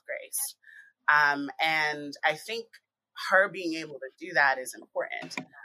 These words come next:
I also think him being able to do that is important. So, like, I have, I have had some heated conversations with other siblings who feel some type, who felt some type of way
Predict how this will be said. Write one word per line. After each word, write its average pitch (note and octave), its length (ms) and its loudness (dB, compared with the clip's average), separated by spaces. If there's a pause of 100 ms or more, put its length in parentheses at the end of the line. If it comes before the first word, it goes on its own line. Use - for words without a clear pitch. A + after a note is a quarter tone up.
(120)
I D4 80 10
also G4+ 240 6
think C4+ 200 -2
him E4+ 180 2
being G3 180 -6
able C3 200 -6
to A#2+ 160 -8
do A2+ 100 -12
that - 180 -2
is - 120 -6
important. - 560 -10 (420)
So, B3 140 6
like, B3 280 4
I D4+ 80 6
have, D4 260 2 (560)
I F3+ 120 4
have - 280 -2
had B3+ 400 4 (760)
some F3+ 220 -4
heated G#3+ 380 -6
conversations A3 600 0
with C4+ 120 -14 (100)
other A3+ 160 -4
siblings - 560 -10 (840)
who G3 80 -10
feel G3 240 2
some G#3+ 180 -2
type, G3+ 280 6
who G#3 140 -12
felt A3 300 6
some - 240 -8
type G3+ 200 0
of G3+ 80 -6
way G3 320 -2